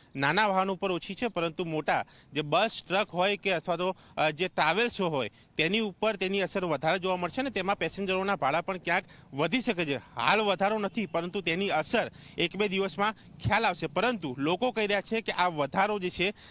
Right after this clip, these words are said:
તે અયોગ્ય છે, તેની અસર લોકો ઉપર છે, પણ સાથે વિકાસની સામે આ પ્રકારની અસર પણ લોકોને પડી શકે છે. આ લોકોના નિવેદન કહી રહ્યા છે.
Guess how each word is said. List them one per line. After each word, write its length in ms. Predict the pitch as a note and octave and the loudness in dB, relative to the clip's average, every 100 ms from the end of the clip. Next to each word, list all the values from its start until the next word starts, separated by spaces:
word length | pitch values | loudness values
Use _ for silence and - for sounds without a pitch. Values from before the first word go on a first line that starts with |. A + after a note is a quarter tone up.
| - | -4
તે 60 | - | 0
અયોગ્ય 520 | F3+ G#3+ G#3+ F#3 G#3+ | 2 2 0 -2 -4
છે, 220 | - G#3+ - - | -2 -4 -6 -6
તેની 220 | - E3 F3 | -2 2 0
અસર 240 | D3+ F#3+ | 2 0
લોકો 360 | E3 D3+ F3+ F3 | 0 0 0 -2
ઉપર 220 | - E3 | 0 -4
છે, 300 | - - A#3+ _ _ | 0 0 0 _ _
પણ 100 | E3+ | -4
સાથે 320 | E3 E3 F#3 | 0 0 0
વિકાસની 560 | E3 D3+ F3 G#3+ - A3+ | -2 -2 2 0 2 -2
સામે 420 | - E3+ G3 D#3+ - - - - - | 0 0 2 0 -4 -20 -20 -20 2
આ 140 | F#3 | 2
પ્રકારની 400 | G3+ G3+ G3+ G3+ | 4 0 0 0
અસર 360 | - D#3+ G3+ F3+ | -2 0 0 -2
પણ 300 | - A3+ C3+ - - | 0 0 0 -12 -2
લોકોને 480 | D#3+ F3 E3+ F3 G3+ - - | -2 0 0 0 -4 -6 -2
પડી 160 | F#3 | 0
શકે 280 | F#3 F3+ E3+ | 0 -2 -2
છે. 100 | G3+ | -2
આ 240 | G3+ D3+ | 0 2
લોકોના 520 | D#3 D#3 E3 G#3 D#3 F3 - - | 2 2 2 0 2 0 -6 -2
નિવેદન 360 | E3 F3+ F3 | 0 2 0
કહી 160 | D#3 D3+ | 0 2
રહ્યા 140 | D3+ | 2
છે. 200 | C#3+ C3+ | 0 -6